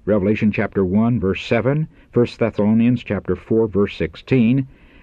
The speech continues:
and Matthew chapter twenty-five, verse thirty-one.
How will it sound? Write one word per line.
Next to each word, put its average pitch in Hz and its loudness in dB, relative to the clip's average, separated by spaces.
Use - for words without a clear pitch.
and 95 0
Matthew 139 2
chapter 131 -2
twenty-five, 117 -2
verse 101 0
thirty-one. 90 -2